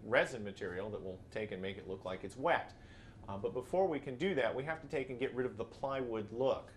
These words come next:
And so we have to fill in the wood grain itself. For that task, I'm using a,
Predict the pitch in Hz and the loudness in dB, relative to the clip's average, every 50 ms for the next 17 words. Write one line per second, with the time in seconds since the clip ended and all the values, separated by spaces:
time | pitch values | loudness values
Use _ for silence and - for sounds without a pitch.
0 | - 107 104 104 - - 123 120 117 117 117 113 120 127 127 135 160 160 - 151 | -14 -12 -10 -6 0 2 2 4 6 4 4 4 0 -4 -4 -4 -6 -6 -6 -8
1 | - - 156 143 143 135 131 123 120 110 113 131 131 131 117 120 117 120 117 113 | -4 0 2 2 2 2 0 -2 -2 0 2 2 2 2 0 -2 0 0 2 2
2 | 110 110 - - - 139 127 101 - - - - - - - - - - - - | 0 -2 -4 0 4 4 6 6 4 0 -6 -14 -16 -16 -16 -16 -18 -18 -18 -18
3 | - - - - - - - - - - - - - - - - - - - - | -18 -18 -18 -18 -18 -18 -16 -16 -16 -16 -16 -16 -16 -16 -16 -16 -16 -16 -16 -16
4 | - - - 135 135 156 180 196 190 - 151 123 120 131 156 - - 117 117 117 | -16 -2 2 6 8 10 10 8 6 4 4 4 6 6 4 2 -2 -4 -4 -2
5 | 117 127 131 127 123 123 123 120 123 85 110 110 110 110 107 107 104 104 104 | 0 0 0 2 2 0 0 0 0 0 0 0 2 2 4 4 2 2 0